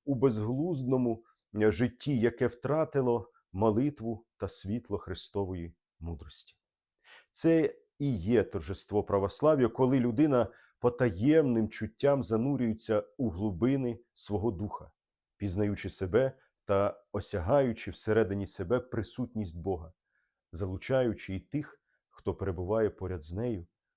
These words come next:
у насолоду Пасхи. Справжнє,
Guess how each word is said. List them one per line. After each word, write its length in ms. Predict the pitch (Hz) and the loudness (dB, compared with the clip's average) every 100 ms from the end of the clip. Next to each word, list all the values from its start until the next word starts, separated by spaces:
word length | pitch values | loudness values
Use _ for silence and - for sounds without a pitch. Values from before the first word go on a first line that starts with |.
| _ | _
у 80 | 98 | -8
насолоду 680 | 90 85 - 80 92 82 85 _ _ _ | -8 -8 -8 -6 -6 -8 -12 _ _ _
Пасхи. 440 | - 71 - - _ _ _ _ _ _ _ _ _ _ _ _ _ _ | -16 -14 -14 -16 _ _ _ _ _ _ _ _ _ _ _ _ _ _
Справжнє, 840 | - - - 151 123 80 82 80 | -12 -6 4 6 6 4 -6 -6